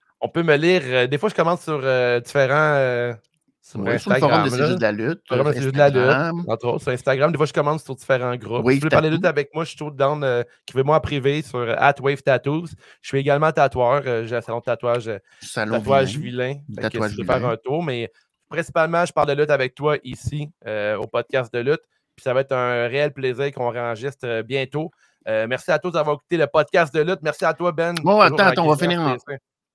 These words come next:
Speaker 2: on va finir en force. Hey, j'ai même
Speaker 1: Ouais.
Speaker 2: pas changé là. On va finir en force parce que, euh, Cy Young, que j'ai outé tantôt, hmm,
Speaker 1: Mhm.
Speaker 2: tu vas être choqué, mais Cy Young, il y a une bonne question.
Speaker 1: Oh, vas-y. Où sont les
Speaker 2: Où
Speaker 1: cheveux
Speaker 2: sont
Speaker 1: de
Speaker 2: leurs
Speaker 1: Benny ? C'est une
Speaker 2: Ah,
Speaker 1: très
Speaker 2: non ?
Speaker 1: bonne question.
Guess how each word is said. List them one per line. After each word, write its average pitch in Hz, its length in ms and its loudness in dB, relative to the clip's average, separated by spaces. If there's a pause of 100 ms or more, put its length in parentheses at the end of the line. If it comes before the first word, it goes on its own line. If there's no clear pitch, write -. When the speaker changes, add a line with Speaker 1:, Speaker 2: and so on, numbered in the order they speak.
Speaker 2:
on 127 80 -2
va 131 60 0
finir 156 240 0
en 127 100 2
force. - 400 -2 (160)
Hey, 170 100 -6
j'ai 147 100 -6
même 123 100 0
Speaker 1:
Ouais. 143 60 0
Speaker 2:
pas 226 60 -6
changé 101 300 -12
là. 110 100 -8 (360)
On 131 80 0
va 135 40 -2
finir 202 200 0
en 165 100 4
force - 180 -4
parce - 160 -10
que, - 80 -4
euh, 135 320 2 (560)
Cy 143 240 2
Young, 185 340 -2 (320)
que 117 80 -4
j'ai 110 180 -8
outé 104 300 -8
tantôt, 104 400 -16 (100)
hmm, 147 280 -6
Speaker 1:
Mhm. 147 300 -2 (280)
Speaker 2:
tu - 60 -20
vas 101 60 -12
être - 80 -16
choqué, - 280 -14
mais 127 80 -8
Cy - 140 -8
Young, 165 80 -4 (140)
il 214 40 -4
y 151 40 -6
a - 20 -6
une 113 80 -8
bonne 165 160 -6
question. 185 340 -10 (720)
Speaker 1:
Oh, 80 260 -4
vas-y. 131 220 -8 (2750)
Où 123 80 -10
sont 190 160 -2
les 185 80 2
Speaker 2:
Où 123 40 -2
Speaker 1:
cheveux 180 160 -2
Speaker 2:
sont - 60 4
Speaker 1:
de 131 60 6
Speaker 2:
leurs 117 80 0
Speaker 1:
Benny ? 135 420 -2
C'est - 200 -20
une 107 100 -14
Speaker 2:
Ah, 127 120 2
Speaker 1:
très 160 100 4
Speaker 2:
non ? 196 60 4
Speaker 1:
bonne 165 160 0
question. 135 420 -4